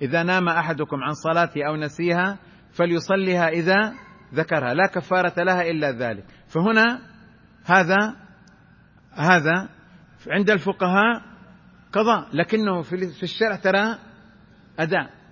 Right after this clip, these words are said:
لأنه هذا يعتبر وقت صاحب هذا العذر. خلاص؟ إنسان مثلًا نسي صلاة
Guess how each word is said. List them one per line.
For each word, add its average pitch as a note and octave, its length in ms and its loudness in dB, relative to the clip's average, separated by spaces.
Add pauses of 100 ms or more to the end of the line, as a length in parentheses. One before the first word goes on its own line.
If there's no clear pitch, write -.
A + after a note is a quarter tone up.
(320)
لأنه D#3+ 200 0 (140)
هذا F#3 140 4
يعتبر E3+ 560 2
وقت G#3+ 220 4
صاحب F3 440 0
هذا F3+ 500 2 (680)
العذر. C#3 400 0 (1040)
خلاص؟ D3 460 -2 (600)
إنسان E3+ 520 0 (360)
مثلًا D3 580 -2 (800)
نسي E3 260 -2
صلاة D#3 540 -2